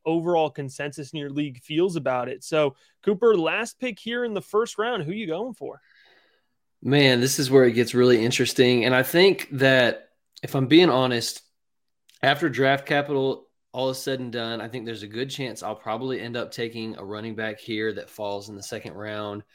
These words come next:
Speaker 2: I think there will probably be one more second round running back. We just don't know who it is yet. Um, and a lot of people are probably gonna freak out that Quentin Johnston's not gonna go in the first round of this mock draft, but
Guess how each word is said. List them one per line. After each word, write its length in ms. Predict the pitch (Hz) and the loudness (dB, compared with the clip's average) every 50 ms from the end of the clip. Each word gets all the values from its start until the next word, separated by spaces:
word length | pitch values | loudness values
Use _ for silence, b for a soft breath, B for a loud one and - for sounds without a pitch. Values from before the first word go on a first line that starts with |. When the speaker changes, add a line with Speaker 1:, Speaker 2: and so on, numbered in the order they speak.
| b b b | b b b
Speaker 2:
I 60 | - | -20
think 240 | - - 113 107 95 | -14 -12 -12 -10 -8
there 80 | 101 104 | -8 -8
will 60 | 107 | -8
probably 260 | 104 - 113 110 107 104 | -6 -4 -4 -4 -4 -4
be 100 | 98 104 | -6 -6
one 200 | 98 104 104 104 | -8 -8 -8 -8
more 180 | 104 107 104 98 | -8 -8 -8 -10
second 260 | - - 113 104 107 | -10 -10 -10 -10 -10
round 240 | 85 98 101 101 101 | -12 -12 -12 -12 -10
running 220 | 104 104 107 104 | -10 -8 -8 -6
back. 180 | 95 101 104 90 | -6 -4 -6 -6
We 100 | 95 95 | -8 -10
just 140 | 95 95 101 | -14 -14 -12
don't 160 | 95 90 95 | -12 -10 -10
know 120 | 101 90 | -10 -10
who 140 | 90 107 104 | -8 -6 -6
it 80 | 95 98 | -2 0
is 240 | 117 147 147 123 139 | 0 0 0 2 2
yet. 300 | 143 143 139 135 - - b b b b b b b b b b b | 2 2 2 2 -2 -6 b b b b b b b b b b b
Um, 640 | - 117 113 110 110 110 107 107 104 104 101 104 - _ _ - | -2 -2 0 0 0 0 -2 -4 -4 -6 -8 -10 -12 _ _ -10
and 100 | 120 117 | -6 -2
a 40 | 120 | 2
lot 160 | 127 139 147 | 2 2 2
of 60 | 143 | 2
people 180 | - 160 139 147 | 0 -2 -2 -2
are 60 | 135 | -2
probably 320 | 135 - 143 135 127 127 117 | 0 0 0 2 2 0 -2
gonna 360 | 117 127 123 113 107 98 - _ _ _ _ _ _ _ _ _ _ | -2 -2 -2 -4 -4 -6 -10 _ _ _ _ _ _ _ _ _ _
freak 280 | _ - 139 131 131 131 | _ -2 -2 -2 0 0
out 240 | 127 127 127 123 110 | -2 0 -2 -2 -4
that 200 | 110 104 - - | -6 -6 -6 -8
Quentin 260 | - 135 123 82 104 | -8 -8 -8 -8 -8
Johnston's 540 | 107 110 113 113 113 110 - 127 113 110 104 | -6 -6 -4 -4 -6 -6 -8 -8 -8 -8 -8
not 220 | 107 104 107 82 | -8 -8 -8 -8
gonna 160 | 101 113 110 104 | -8 -8 -6 -4
go 160 | 107 104 104 | -4 -4 -6
in 60 | 107 | -6
the 40 | 104 101 | -8 -10
first 280 | - 113 107 107 - | -8 -8 -8 -8 -8
round 280 | 110 107 110 110 110 110 | -8 -8 -8 -6 -8 -8
of 120 | 98 101 107 | -10 -10 -8
this 300 | 110 107 104 - - - | -8 -8 -8 -8 -12 -10
mock 320 | 120 113 110 110 110 - | -8 -6 -6 -8 -8 -6
draft, 480 | - 117 110 110 110 110 - - - 113 | -4 -2 -2 0 -2 -2 -4 -8 -14 -10
but 280 | 113 104 95 95 - | -8 -6 -6 -8 -10